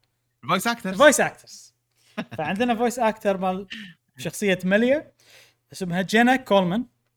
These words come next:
Speaker 2: طبعا
Speaker 1: مم.
Speaker 2: جينا كولمان صارت مشهورة ومن مثلت مسلسل اسمه دكتور هو، صارت مشهورة.
Speaker 1: حلو، حلو.
Speaker 2: شايف دكتور
Speaker 1: إيه.
Speaker 2: هو؟
Speaker 1: شايف حلقة أو حلقتين، نعم.
Speaker 2: هي البطلة أتوقع.
Speaker 1: مم.
Speaker 2: فأتوقع الحين غالية.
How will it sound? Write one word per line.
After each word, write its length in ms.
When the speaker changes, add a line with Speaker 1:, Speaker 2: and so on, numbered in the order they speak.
Speaker 2:
طبعا 160
Speaker 1:
مم. 60
Speaker 2:
جينا 200
كولمان 320
صارت 340
مشهورة 500
ومن 1300
مثلت 440
مسلسل 340
اسمه 160
دكتور 340
هو، 200
صارت 260
مشهورة. 300
Speaker 1:
حلو، 120
حلو. 140
Speaker 2:
شايف 320
دكتور 260
Speaker 1:
إيه. 60
Speaker 2:
هو؟ 140
Speaker 1:
شايف 240
حلقة 300
أو 80
حلقتين، 420
نعم. 200
Speaker 2:
هي 220
البطلة 420
أتوقع. 520
Speaker 1:
مم. 180
Speaker 2:
فأتوقع 540
الحين 160
غالية. 420